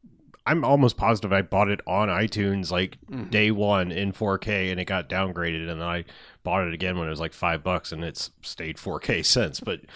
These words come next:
Speaker 2: Yeah.
Speaker 1: maybe I bought
Speaker 2: I need
Speaker 1: it
Speaker 2: to, I need to just buy the four K
Speaker 1: Yeah.
Speaker 2: Blu-ray
Speaker 1: Maybe
Speaker 2: so
Speaker 1: I,
Speaker 2: I can
Speaker 1: maybe
Speaker 2: have my
Speaker 1: I,
Speaker 2: Edgar,
Speaker 1: uh,
Speaker 2: my Edgar Wright section over there. But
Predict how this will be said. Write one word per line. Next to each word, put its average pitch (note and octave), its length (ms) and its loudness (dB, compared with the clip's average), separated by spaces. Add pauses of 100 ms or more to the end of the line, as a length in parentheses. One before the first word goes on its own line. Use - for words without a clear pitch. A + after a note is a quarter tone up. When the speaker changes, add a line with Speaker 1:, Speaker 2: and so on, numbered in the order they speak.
Speaker 2:
Yeah. A2+ 240 -2
Speaker 1:
maybe B2 220 6
I A2+ 40 6
bought G#2+ 140 8
Speaker 2:
I - 40 8
need - 80 12
Speaker 1:
it A2 60 8
Speaker 2:
to, C#3+ 100 8
I D3 80 8
need E3+ 160 10
to D3 80 4
just B2+ 220 0
buy A#2 160 8
the G#2+ 80 -2
four A#2 180 -2
K G#2+ 240 -4
Speaker 1:
Yeah. E2 140 -4
Speaker 2:
Blu-ray G#2+ 360 -12
Speaker 1:
Maybe C3 200 4
Speaker 2:
so C3+ 80 6
Speaker 1:
I, - 20 6
Speaker 2:
I B2 60 4
can A#2+ 100 -4
Speaker 1:
maybe C#3 180 6
Speaker 2:
have C3 120 8
my A#2+ 60 6
Speaker 1:
I, A#2 40 6
Speaker 2:
Edgar, C3+ 320 8
Speaker 1:
uh, - 40 -2
Speaker 2:
my C#3 180 6
Edgar C#3+ 340 6
Wright B2 260 6
section G#2+ 500 0
over A2 200 -6
there. A2 180 -4
But - 300 -4